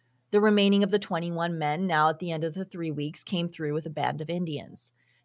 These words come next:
They questioned me as to where my comrades were. I replied that I killed Bell and that evidently he had killed the others. In a day or two, we left the agency and started with the teams to go over to Sea-Watch. We remained in Sea-Watch until General Adams,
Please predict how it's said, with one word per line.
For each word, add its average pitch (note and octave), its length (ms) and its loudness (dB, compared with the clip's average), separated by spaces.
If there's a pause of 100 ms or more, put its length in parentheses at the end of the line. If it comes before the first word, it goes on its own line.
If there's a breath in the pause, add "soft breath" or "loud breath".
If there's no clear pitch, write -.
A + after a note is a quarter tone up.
They A3 100 8
questioned B3 500 0
me G3+ 160 0
as F3 180 2
to G#3 100 -8
where E3+ 120 0
my D#3+ 140 -2
comrades A#3 580 0
were. C#2+ 260 -12 (480)
I F#3+ 120 4
replied G3 400 -2
that D#3+ 100 -6
I D3+ 100 -4
killed D#3 380 -8
Bell C#3+ 380 -8 (280 loud breath)
and F#3+ 120 0
that F3 160 4
evidently G3+ 500 0
he B3 240 -8
had B3 160 4
killed D#3+ 220 -4
the E3 140 -2
others. F3 520 -4 (920)
In C4 140 2
a D#4 60 2
day C#4+ 240 2
or E4+ 80 0
two, G#3+ 320 -2
we G3+ 100 -2
left G3 260 4
the A#3+ 160 -2
agency F3 460 -6
and F3 100 -6
started F#3 340 0
with A3+ 160 0
the B3+ 60 -8
teams E3+ 320 -6
to - 60 -12
go D#3+ 160 4
over D#3 140 2
to F3 60 -2
Sea-Watch. - 600 -2 (300)
We A3+ 140 4
remained A3 400 2
in D4 160 -6
Sea-Watch F3+ 400 0
until F#3 260 -6
General F#3+ 380 0
Adams, D#3 560 0